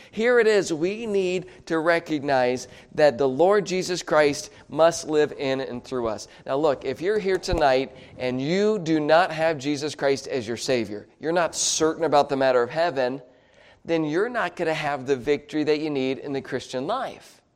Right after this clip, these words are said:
You're gonna still be discontented, grumbling, complaining. You say, "Well, I'm gonna try to, try to do better." No, trying to do better is not the way to do it. It's you stop and you trust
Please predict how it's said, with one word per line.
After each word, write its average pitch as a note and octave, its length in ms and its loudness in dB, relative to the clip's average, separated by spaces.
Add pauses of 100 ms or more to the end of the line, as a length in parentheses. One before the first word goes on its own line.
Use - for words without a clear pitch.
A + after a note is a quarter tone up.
(460)
You're F#3 140 2
gonna G#3+ 160 -4
still F3 280 2
be D#3+ 520 0
discontented, E3 1080 -8 (1120)
grumbling, F#3 640 2 (100)
complaining. E3 760 -4 (680)
You C#3 40 -18
say, D#3 120 0
"Well, D3 180 0
I'm F#3+ 80 -4
gonna F3+ 160 -2
try E3 260 -4
to, E3+ 220 -4 (240)
try F3 220 2
to E3+ 80 -4
do E3 160 0
better." F3 420 4 (300)
No, F3 200 0
trying G3+ 540 -2
to E3 160 -2
do D#3 180 -2
better F3+ 380 2
is D3 320 -4
not D3+ 300 0
the C#3 100 0
way D3 380 0
to C3 100 -8
do F#3+ 240 -6
it. A2 140 -8 (560)
It's - 280 -8
you F#3+ 260 -4
stop F3 600 0
and C#3+ 160 -4
you D3+ 120 -4
trust F#3 640 -2